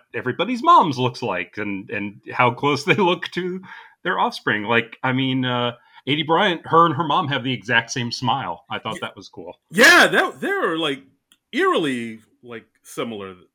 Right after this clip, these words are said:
Speaker 2: in look.
Speaker 1: Yeah, two peas in a pod, then. Um,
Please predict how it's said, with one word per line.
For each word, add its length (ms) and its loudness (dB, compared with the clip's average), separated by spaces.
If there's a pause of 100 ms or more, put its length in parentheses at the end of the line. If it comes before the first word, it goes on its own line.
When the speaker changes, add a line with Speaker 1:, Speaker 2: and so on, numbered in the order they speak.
Speaker 2:
in 120 -20
look. 80 -10
Speaker 1:
Yeah, 240 -4
two 200 -14
peas 280 -12
in 60 -6
a 40 -8
pod, 300 -4
then. 280 -4 (560)
Um, 600 -6